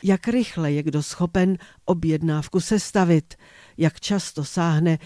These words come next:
po špatném druhu zboží a kdy není aktivní, byť by šel třeba na toaletu. Nadřízení pracovní výkony zaměstnanců pravidelně hodnotí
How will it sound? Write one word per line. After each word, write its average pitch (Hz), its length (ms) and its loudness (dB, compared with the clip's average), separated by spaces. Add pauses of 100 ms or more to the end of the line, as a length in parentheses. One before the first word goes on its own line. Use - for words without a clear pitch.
(140)
po 233 100 2
špatném 156 520 0
druhu 156 260 4
zboží 190 560 4 (380)
a 214 180 2
kdy 170 320 2
není 165 460 4 (240)
aktivní, 165 760 4 (300)
byť 185 240 -2
by 131 120 -4
šel 165 300 -2
třeba 147 420 -4
na 143 220 0
toaletu. 147 600 2 (920)
Nadřízení 185 800 0 (180)
pracovní 156 480 0
výkony 156 380 2
zaměstnanců 165 680 4
pravidelně 147 600 0
hodnotí 139 840 0